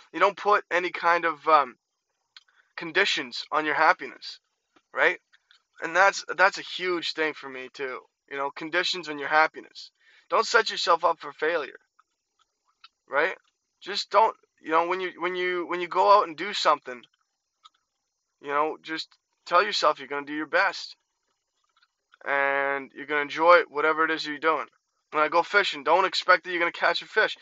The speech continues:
Just expect that you're going there to have a good time, you know? And even if you don't catch a fish, you gain experience.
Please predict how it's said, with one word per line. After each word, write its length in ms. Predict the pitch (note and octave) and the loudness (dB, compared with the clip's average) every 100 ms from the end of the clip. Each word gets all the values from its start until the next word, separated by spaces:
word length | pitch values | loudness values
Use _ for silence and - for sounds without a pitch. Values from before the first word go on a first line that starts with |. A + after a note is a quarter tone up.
| - - | -18 -12
Just 200 | E3+ D#3+ | -8 -6
expect 380 | E3 - F3+ - | -4 0 0 0
that 60 | |
you're 100 | D#3+ | -4
going 300 | D#3 G3 G3+ | 4 6 6
there 260 | D#3+ F3+ F#3+ _ _ _ | 4 2 2 _ _ _
to 60 | D3+ | -2
have 100 | D#3+ | -2
a 60 | E3 | -2
good 160 | E3 | -4
time, 280 | F3+ G3+ F3+ _ _ _ _ | 0 0 -2 _ _ _ _
you 80 | B2 | -10
know? 240 | C#3 F#3 _ _ _ _ _ - | -8 -8 _ _ _ _ _ -8
And 80 | D#3+ | -4
even 180 | F#3 G3+ | -2 -2
if 100 | F3 | -2
you 80 | |
don't 220 | F3+ A3 G3+ | 0 0 2
catch 260 | D3+ - | 0 0
a 40 | - | -6
fish, 400 | D3+ F3 - _ _ _ _ _ | -2 -2 -4 _ _ _ _ _
you 120 | C#3+ | -6
gain 180 | D#3+ E3+ | -2 -2
experience. 720 | D#3+ - F#3 G#3+ C3 - | -2 0 2 2 -2 -14